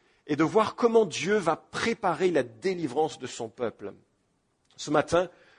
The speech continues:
nous voyons que la haine de Haman se retourne contre lui et qu'on ne s'attaque pas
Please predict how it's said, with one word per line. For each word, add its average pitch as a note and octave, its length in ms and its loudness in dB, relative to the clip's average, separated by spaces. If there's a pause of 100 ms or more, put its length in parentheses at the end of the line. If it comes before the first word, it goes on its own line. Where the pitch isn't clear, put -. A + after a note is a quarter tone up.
(100)
nous D3 120 -4
voyons D#3+ 260 6
que F3+ 140 -2
la A#3 200 6
haine A3 240 6
de F#3+ 180 2
Haman E3 380 4
se - 160 -6
retourne D3+ 380 -4
contre C#3+ 340 -6
lui C3 280 -6 (500)
et B2+ 80 -10
qu'on D#3+ 160 -4
ne D#3 100 -2
s'attaque - 440 -6
pas - 180 2